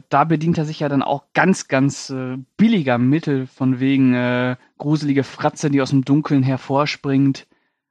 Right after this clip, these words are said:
Und, äh, ja, das ist, äh, sorry, also, ähm, ich weiß, ich würd mal gerne wissen, welcher Film diese Jumpscares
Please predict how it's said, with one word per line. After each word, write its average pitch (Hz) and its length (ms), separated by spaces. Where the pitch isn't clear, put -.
Und, 127 520
äh, 123 120
ja, 117 380
das - 380
ist, - 0
äh, 107 120
sorry, - 400
also, 120 320
ähm, 120 420
ich - 60
weiß, 135 300
ich 156 180
würd 196 160
mal 226 80
gerne 196 300
wissen, 190 360
welcher 240 300
Film 240 420
diese 214 220
Jumpscares 160 720